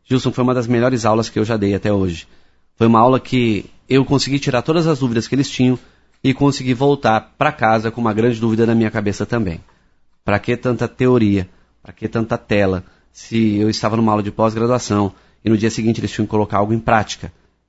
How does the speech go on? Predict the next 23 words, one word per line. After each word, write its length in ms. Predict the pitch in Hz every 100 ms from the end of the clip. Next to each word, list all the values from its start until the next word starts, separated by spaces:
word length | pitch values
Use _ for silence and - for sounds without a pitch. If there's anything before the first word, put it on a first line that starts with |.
| _ _
Valeu 260 | 107 107
muito 300 | 107 147 180
mais 320 | 143 120 113 104
a 60 |
aula 180 | 107 131
prática, 540 | - 117 117 120 -
a 20 | 101
vivência 640 | 104 90 110 143 175 165
que 100 | 147
eu 60 | 147
tinha 340 | - 127 135 - _
a 80 | -
partir 300 | - 123 131
de 80 | 113
perguntas 640 | 113 123 110 170 220 190
deles 300 | 113 120 127
do 100 | 123
que 300 | 131 - 110 - _ _ _
propriamente 760 | 127 147 147 165 131 110 104
o 40 | 110
que 100 | 131
eu 60 |
tinha 340 | 127 - 104